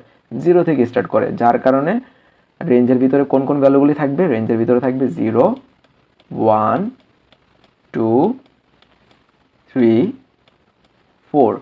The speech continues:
ফাইভ কি থাকতে পারবে? না। আমরা জানি যে কি আমরা যে ভ্যালুটা দ্বারা শেষ করি রেঞ্জের মান, তার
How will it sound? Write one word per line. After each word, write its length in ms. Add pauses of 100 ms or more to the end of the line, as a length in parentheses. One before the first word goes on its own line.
ফাইভ 160
কি 60
থাকতে 240
পারবে? 320 (160)
না। 260 (100)
আমরা 180
জানি 260
যে 80
কি 100
আমরা 160
যে 160
ভ্যালুটা 320
দ্বারা 180
শেষ 260
করি 360 (300)
রেঞ্জের 340
মান, 280 (440)
তার 120